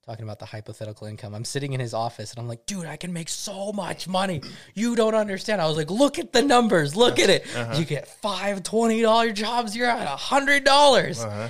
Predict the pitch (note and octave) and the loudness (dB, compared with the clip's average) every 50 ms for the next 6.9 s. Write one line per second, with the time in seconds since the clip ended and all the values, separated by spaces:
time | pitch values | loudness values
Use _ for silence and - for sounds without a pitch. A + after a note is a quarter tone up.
0 | - - G#3+ A3 - D4 E4+ F#4+ G4 F4+ E4 - D4 D4+ D#4 D#4 D4 C4 G#3+ C#4 | 0 0 2 4 6 6 6 6 6 4 4 6 4 6 6 6 6 6 6 4
1 | B3+ E3+ A3+ D4+ F4+ G4+ G4+ - - C4+ F4+ C#4+ - - - D4+ A3+ A3+ C4 C#4+ | 0 -2 -4 -2 0 2 2 2 2 2 2 2 0 0 -2 -4 -2 -2 -2 -2
2 | D#4+ E4+ D4+ - - A2+ A#2+ A2+ G2 G2 G#2 _ _ _ _ - - - - - | -2 -4 -6 -10 -12 -10 -8 -8 -8 -10 -12 _ _ _ _ -20 -18 -14 -10 -10
3 | E3 - - - - - _ _ _ _ _ - - C#3 C#3 D3+ D#3+ D#3 D3 D#3+ | -10 -10 -10 -16 -16 -16 _ _ _ _ _ -10 -10 -8 -6 -6 -6 -8 -8 -8
4 | D#3 C3+ - - B2+ A#2 A2 G#2 A2 A#2 A#2+ A#2 A#2+ A#2+ A#2 - - - B2+ C3 | -8 -8 -6 -6 -8 -8 -8 -12 -12 -12 -10 -10 -10 -10 -12 -14 -18 -18 -18 -18
5 | D3 _ _ _ _ _ _ _ _ _ _ _ _ _ _ _ A2+ B2+ D3 - | _ _ _ _ _ _ _ _ _ _ _ _ _ _ _ _ -10 -10 -8 -8
6 | - F#3 G3 F#3+ - F#3+ E3+ G#3 A3+ G#3+ F3+ D#3 D3 C#3 C#3+ C3+ B2 - | -6 -6 -6 -6 -6 -6 -2 0 2 2 2 0 -2 -4 -6 -10 -14 -18